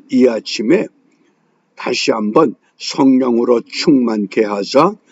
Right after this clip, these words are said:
모든 시험과 의심을 물리치게 하옵소서. 두 가지 질문을 늘 염두에 두시길 바랍니다. 예수님이시라면 어떻게 하셨을까? 거기 하나 더,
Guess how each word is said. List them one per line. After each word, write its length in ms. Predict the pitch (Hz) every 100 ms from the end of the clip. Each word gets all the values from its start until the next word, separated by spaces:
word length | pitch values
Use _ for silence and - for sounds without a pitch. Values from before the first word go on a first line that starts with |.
| _ _
모든 760 | 104 127 160 165 170 165 175
시험과 760 | 170 - 160 131 135 127 135 131
의심을 720 | 123 120 113 - 113 139 180 - _ _ -
물리치게 760 | 117 127 127 117 - - 107 117
하옵소서. 1120 | 101 101 101 - 101 - - - 82 78 - _ _ _ _ _ _ _ - _
두 280 | 202 262 233
가지 420 | 226 214 170 220
질문을 680 | - 185 175 165 170 185 120
늘 340 | 151 180 160 - _ _
염두에 540 | 143 147 143 147 143 139
두시길 580 | - 135 - 117 120 110
바랍니다. 840 | 107 104 101 98 98 92 - - _ - - 127
예수님이시라면 1200 | 131 127 135 131 123 117 - 110 107 104 147 196 - _ -
어떻게 540 | 175 - 190 170 196
하셨을까? 1000 | 185 185 202 170 196 185 - 208 - - _ _ _ _ _ _ _ _
거기 300 | - 180 185 208
하나 320 | 202 202 160
더, 240 | 202 139